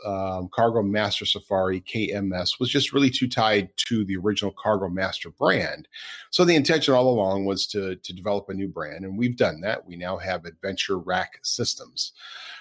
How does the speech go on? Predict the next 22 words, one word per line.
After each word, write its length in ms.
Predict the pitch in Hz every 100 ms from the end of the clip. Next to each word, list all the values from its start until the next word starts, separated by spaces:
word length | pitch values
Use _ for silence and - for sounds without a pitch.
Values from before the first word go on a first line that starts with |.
| - -
Um, 440 | 85 87 87 87 -
and 500 | 92 90 87 85 87
that 200 | 107 107
was, 500 | 110 104 98 - - _
which 400 | 120 131 - -
if 200 | 117 110 -
those 340 | 120 123 117
who 160 | 123 107
were 100 | 101
keen 320 | - 143 120
observers 680 | 92 113 190 208 107 117
would 120 | 98 90
have 120 | 107
noticed 500 | 143 - 117 - - _ 92 90
that, 420 | 98 92 90 - _
um, 400 | 95 90 87 87 -
our 360 | 98 92 90 87 - _ _
tagline 760 | - 220 170 101 76 73 92
for 140 | - 90
K 240 | - 101
M 160 | 82 76
S 280 | 73 90